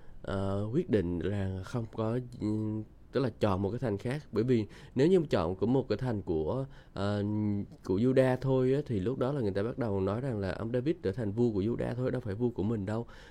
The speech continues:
Nhưng mà David lúc này chọn đánh chiếm một cái thành khác. Ờ, và cái thành đó thì người, người ta kiêu ngạo, cái,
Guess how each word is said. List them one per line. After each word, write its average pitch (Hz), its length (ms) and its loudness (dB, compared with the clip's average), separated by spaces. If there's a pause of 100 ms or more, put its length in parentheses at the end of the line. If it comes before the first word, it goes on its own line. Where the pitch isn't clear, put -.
(120)
Nhưng 110 140 0
mà 104 160 0
David 117 260 -4
lúc 143 180 0
này 113 140 0
chọn 92 360 -2 (300)
đánh 139 280 2
chiếm 175 220 2
một 147 100 0
cái 104 100 2
thành 117 200 -4
khác. 117 260 -6 (100)
Ờ, 101 140 -6
và 101 120 0
cái 113 120 0
thành 123 220 0
đó 104 180 2
thì 113 240 2 (320)
người, 104 200 2
người 107 220 2
ta 117 160 0
kiêu 127 220 2
ngạo, 95 300 0
cái, - 180 -4